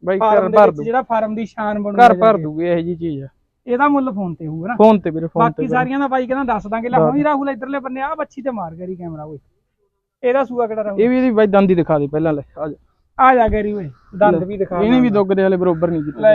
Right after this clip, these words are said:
Speaker 2: ਇਹ ਵੀ ਦੋ ਦੰਦ ਆ, ਤੋਰ ਦੇ ਰਾਹੁਲ।
Speaker 1: ਇਹ ਬਾਈ ਹੈਗੀ ਆ ਮੈਸੀ ਦੇ ਸੀਮਨ ਦੀ।
Speaker 2: ਮੈਸੀ ਦੇ?
Speaker 1: ਹਾਂ।
Speaker 2: ਆ ਦੋ ਕੁ ਸਾਲ ਹੋ ਗਏ ਮੈਂ ਪੀ ਡੀ ਐਫ ਜਗਰਾਵਾਂ ਮੇਲਾ ਦੇਖਣ ਗਿਆ ਸੀ, ਉੱਥੇ ਪਤਾ ਲੱਗਿਆ ਸੀ ਕਹਿੰਦੇ ਇੱਕ ਖੀਰੀਆਂ ਦੇ ਵਿੱਚ ਨਾ ਮੈਸੀ ਦੇ ਸੀਮਨ ਦੀ ਬੱਚੀ ਨੇ ਮੇਲਾ ਵਿਨ ਕਰਿਆ ਸੀ।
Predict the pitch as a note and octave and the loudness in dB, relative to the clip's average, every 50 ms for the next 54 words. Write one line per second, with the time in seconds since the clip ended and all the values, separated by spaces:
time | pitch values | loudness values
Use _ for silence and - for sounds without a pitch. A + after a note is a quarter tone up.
0 | G3+ G3+ G3+ A#3 B3 G3+ A3+ A3+ A3 G#3 A3+ A3+ A3 G#3+ C4 C4+ _ - E4 D#4+ | 4 2 -4 -8 -8 -4 -2 -2 0 0 0 0 0 0 -2 -4 _ -4 -4 -2
1 | C#4 A3+ F3+ F#3 F3+ F3 D3+ D3+ E3 D#3 C3 - _ _ _ _ - - G#3+ A3+ | -2 -4 -4 -8 -10 -10 -12 -14 -16 -18 -20 -20 _ _ _ _ -6 -4 -2 2
2 | A3+ C4 C4+ B3+ B3 C4 C4+ D4 D4+ C#4 B3+ A#3+ - - C4+ C4 C4+ B3 G3+ A3 | 2 4 6 6 4 4 4 4 4 4 4 4 4 4 4 4 4 4 4 4
3 | G3+ G3 F#3 E3+ D#3+ D#3 - _ _ - G#3+ G#3 G#3+ G#3 G#3 - C#4 C#4 A#3+ G#3 | 2 2 0 -2 -2 -4 -8 _ _ -10 -6 -4 -4 -4 -4 -4 -4 -4 -2 -4
4 | E3+ D3 - _ _ - - E3+ F3 F3 D#3+ D#3 D3+ D3+ - - - - - _ | -6 -8 -10 _ _ -6 0 2 4 4 4 2 0 -2 -4 -10 -20 -20 -18 _
5 | - - B3 G3+ A3 A#3+ B3 B3 B3 B3 - B3+ B3+ C4 C4 A#3+ A3 G#3 A#3 A#3+ | -10 -10 -6 -2 0 0 0 0 -2 -2 2 4 4 4 4 2 0 0 -2 -4
6 | C4+ D4+ - - C4 B3+ A#3+ A3 B3 B3 A#3+ A#3+ - C4+ A3+ G#3+ A#3 A3 A#3 A3 | -4 -6 -6 -4 -4 -2 -2 2 4 4 2 2 0 -2 -2 -2 -2 0 0 2
7 | G#3+ A3 G#3+ A3+ A#3 A3+ A3+ A3+ A3 A#3 A#3 A3+ A#3 A3+ - - A#3+ A3+ G3 G3 | 2 2 2 0 0 0 0 0 2 2 2 2 0 -2 -4 -6 -6 -4 -4 -4
8 | F#3+ F#3+ G3 A#3+ B3 A#3+ - - C4+ A#3 - - C#4 C4+ B3 G#3 F3 F#3 G3 G3+ | -4 -4 -4 -4 -4 -4 -4 -4 -6 -4 -2 -2 -2 -4 -4 -6 -6 -6 -6 -6
9 | G#3+ G3+ A3+ A#3+ C4 C#4 C4 - C#4 A#3+ - - A#3 A3+ A3+ A3 A3 A3+ A#3 A#3 | -6 -6 -6 -6 -6 -6 -6 -8 -10 -12 -12 -10 -10 -8 -8 -6 -4 -4 -4 -4
10 | A#3+ A#3 A#3 A#3 - - B3+ C#4+ D4+ D4+ C#4+ _ - - - _ _ _ _ - | -4 -4 -6 -8 -10 -8 -6 -6 -6 -6 -8 _ -18 -20 -20 _ _ _ _ -8
11 | A#3+ B3 B3 B3 A#3+ A#3+ - - D#4 D#4 E4 E4 B3+ C4 C4+ C4 C4 C4+ B3+ B3+ | -4 0 0 0 0 -2 -4 -2 0 0 0 0 -2 -2 -4 -4 -4 -4 -4 -4
12 | C4 B3+ B3+ - - C4 C4 C4+ B3+ B3+ B3+ B3 A#3+ B3+ B3 A3+ A#3+ A#3+ B3 A3+ | -4 -4 -6 -6 -6 -8 -6 -6 -4 -4 -4 -2 0 0 0 0 -2 -4 -4 -6
13 | G#3+ F#3 E3+ E3+ D#3+ D3+ D#3 D3 | -8 -8 -8 -10 -12 -12 -14 -18